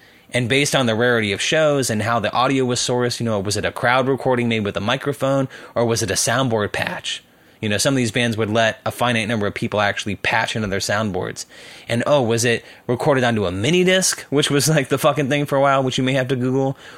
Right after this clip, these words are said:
Or was it, uh, to a tape? Or was it, uh, you know, I don't fucking know. I don't know what the technology was at the time. Oh, and what were the microphones that were used and all that sort of fucking bullshit? But it became its own system of stuff.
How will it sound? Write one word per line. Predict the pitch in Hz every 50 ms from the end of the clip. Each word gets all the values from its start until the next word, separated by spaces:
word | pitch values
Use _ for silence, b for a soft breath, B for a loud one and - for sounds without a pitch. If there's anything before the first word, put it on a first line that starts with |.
| B B B
Or | 120 127
was | 127 127 131 120 123
it, | 131 117 -
uh, | 120 117 110 107 104 98 -
to | - 131 110
a | 98
tape? | - - - - 131 131 131 131 - - B B B B B B B B -
Or | 117 120
was | 117 120 120 117 104 120
it, | 120 110 98 - - -
uh, | 120 117 113 113 110 110 107 107 107 104 101 - b b b b b b b b b _ _ _ _ _
you | - 127 123
know, | 120 113 104 - -
I | 131 131
don't | 117 101 -
fucking | - 117 - - 104
know. | 104 101 95 95 -
I | - 120
don't | 110 104
know | 104
what | 101 95
the | 95
technology | 95 107 92 110 104 98 98 92 98
was | 90 95 95
at |
the | 107 107
time. | - - 98 95 -
Oh, | - 165 151
and | 131 131 143
what | 170 165
were | 185
the | 156 123
microphones | 117 107 120 135 - 143 123 143 135 135 131 123
that | 131 123
were | 113 127
used | 123 127 131 127 117 -
and | 120
all | 120 123
that | 120 113 -
sort | - 123 113
of | 107
fucking | - 110 - 113
bullshit? | 101 110 110 110 - 123 113 - - B B B B B B B B _ -
But | - 123 123 - -
it | - 127 117 -
became | 143 127 - - - 160 156 156 151
its | 135 - -
own | 143 135 131 117
system | - - - 139 127 - - - 113 95
of | 90 -
stuff. | - - - 92 - - - -